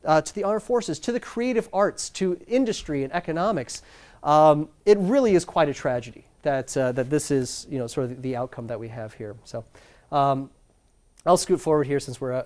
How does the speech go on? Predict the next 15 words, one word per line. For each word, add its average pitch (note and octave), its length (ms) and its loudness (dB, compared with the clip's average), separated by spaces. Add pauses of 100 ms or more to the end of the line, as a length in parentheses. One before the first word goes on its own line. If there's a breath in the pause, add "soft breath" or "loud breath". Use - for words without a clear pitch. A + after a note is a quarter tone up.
we're B2+ 160 -8
running C3 180 -4
out A#2+ 100 -2
of A2+ 60 -8
time C3 260 -2
here. A#2+ 220 -8 (380 soft breath)
Uh, B2+ 220 4
I D#3 60 4
do A3 140 6
suggest F3+ 340 4
that D#3 60 -10
there D#3 100 0
might D3+ 200 4
be C#3+ 80 -2
some C3 340 -2